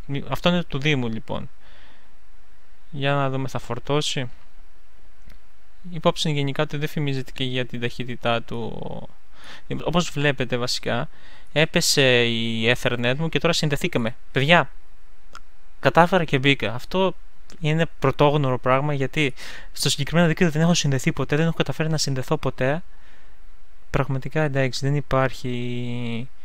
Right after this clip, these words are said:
Σκεφτείτε μα-, πόσο μάλλον αν είστε και ειδικοί σε backtrack, ε, και διάφορα πραγματάκια, τι μπορείτε να κάνετε με τη συγκεκριμένη κεραία.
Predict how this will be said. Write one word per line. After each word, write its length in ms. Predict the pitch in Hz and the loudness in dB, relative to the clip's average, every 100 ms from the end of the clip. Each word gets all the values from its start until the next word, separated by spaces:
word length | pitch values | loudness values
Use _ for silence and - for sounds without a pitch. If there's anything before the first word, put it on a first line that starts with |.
| - - - - | -6 -6 -4 0
Σκεφτείτε 500 | - - - 185 180 | 2 2 0 0 2
μα-, 260 | 151 160 165 | 4 4 2
πόσο 320 | 170 - 160 | 2 2 2
μάλλον 380 | 147 165 156 156 | 2 2 2 0
αν 140 | 156 | 0
είστε 300 | 165 - 175 | 0 0 -2
και 760 | 165 147 135 131 127 127 123 131 - - - - | -2 0 0 0 0 0 0 -2 -4 -6 -4 0
ειδικοί 520 | 131 127 123 165 170 | 0 2 -2 0 0
σε 240 | - 139 127 | 0 0 2
backtrack, 460 | 147 - - 143 135 | 2 2 0 0 2
ε, 280 | 135 131 123 | 2 2 2
και 260 | - 127 123 | 0 0 2
διάφορα 380 | 139 143 143 | 0 2 0
πραγματάκια, 480 | 135 127 127 147 151 | 0 0 0 -2 -2
τι 100 | - | -2
μπορείτε 260 | 135 139 143 | 0 0 0
να 120 | 131 | 0
κάνετε 260 | 135 139 139 | 0 0 0
με 60 | |
τη 80 | - | -2
συγκεκριμένη 440 | 123 - 135 135 | -4 -2 -2 -2
κεραία. 460 | 131 127 123 127 | 0 0 2 2